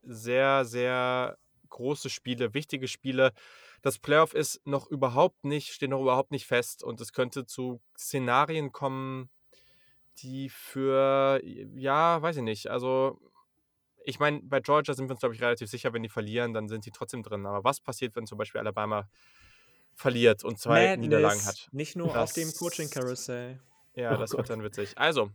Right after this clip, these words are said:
Speaker 1: gehen wir rein. Äh, die Nummer eins Georgia spielt gegen die Nummer drei Alabama in Atlanta. Und Georgia ist ein sechs Punkte Favorit. Und, äh, ja, Luca, du darfst gerne mal deine Begründung für deinen Pick hier raushauen.
Speaker 3: Uff, äh, okay. Ähm,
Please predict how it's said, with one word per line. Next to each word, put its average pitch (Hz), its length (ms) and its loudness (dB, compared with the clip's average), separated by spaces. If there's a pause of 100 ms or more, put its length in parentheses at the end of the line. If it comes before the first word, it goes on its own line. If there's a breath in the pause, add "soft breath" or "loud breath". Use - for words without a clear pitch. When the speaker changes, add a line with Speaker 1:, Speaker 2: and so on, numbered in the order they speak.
(280)
Speaker 1:
gehen 156 140 0
wir 151 120 4
rein. 131 300 4
Äh, 143 320 4
die 151 140 -6
Nummer 160 240 2
eins 147 200 -2
Georgia 139 540 4
spielt 139 300 -4
gegen 139 320 -2
die 131 80 -4
Nummer 127 240 0
drei 123 280 0
Alabama 117 460 2
in 190 300 0
Atlanta. 135 600 0 (420 loud breath)
Und 160 140 -2
Georgia 147 260 6
ist - 120 2
ein 139 220 2
sechs 117 360 0
Punkte 151 600 0
Favorit. 135 1300 -4 (120)
Und, 117 520 -6
äh, 117 140 0
ja, 123 140 2
Luca, 123 260 -2
du 104 80 -2
darfst 117 220 -2
gerne 123 160 -2
mal 127 240 2
deine 120 200 -2
Begründung 139 520 -2
für - 160 -6
deinen 131 200 0
Pick - 180 -12
hier 117 220 -2
raushauen. 104 640 -4 (760 soft breath)
Speaker 3:
Uff, - 380 -6
äh, 131 260 2
okay. 120 360 -2 (300 loud breath)
Ähm, 170 720 2